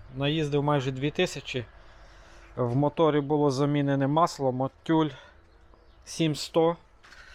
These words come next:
Масло дотепер ще червоненьке, ще не грязне. Ще міняти рано, дві тисячі це мало для такого мотюля.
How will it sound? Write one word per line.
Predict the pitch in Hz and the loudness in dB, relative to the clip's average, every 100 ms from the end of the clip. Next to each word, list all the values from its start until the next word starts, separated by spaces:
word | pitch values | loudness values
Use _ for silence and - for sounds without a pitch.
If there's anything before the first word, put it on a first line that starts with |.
| - - - - - - - - - - | -20 -20 -20 -20 -20 -18 -18 -18 -20 -12
Масло | 127 151 156 - 139 - | -2 0 0 -2 -6 -4
дотепер | 151 151 156 - 170 170 - _ - | -2 0 0 4 4 4 -4 _ -6
ще | - | -4
червоненьке, | 151 156 143 151 147 127 113 - 120 - _ _ _ | -2 0 0 0 0 0 -4 -8 -14 -18 _ _ _
ще | - 147 151 | -10 -4 -2
не | 147 | 0
грязне. | 139 131 117 110 117 _ - - - - _ _ _ - - - - | 2 2 0 -4 -16 _ -20 -20 -20 -20 _ _ _ -20 -20 -20 -20
Ще | - 156 143 | -6 -4 -2
міняти | 160 156 151 139 - 156 - _ - | -2 -2 0 -2 -2 -6 -8 _ -2
рано, | 170 180 156 120 | 6 6 6 0
дві | 123 | -6
тисячі | 143 156 - 135 - | -6 -6 -6 -12 -12
це | - - 127 123 123 | -12 -8 -4 -4 -6
мало | 120 135 120 107 95 _ _ _ - _ - | -2 0 0 0 -8 _ _ _ -20 _ -12
для | 123 | -10
такого | 120 123 117 127 | -10 -8 -4 -2
мотюля. | 131 - 143 123 | -2 -2 0 0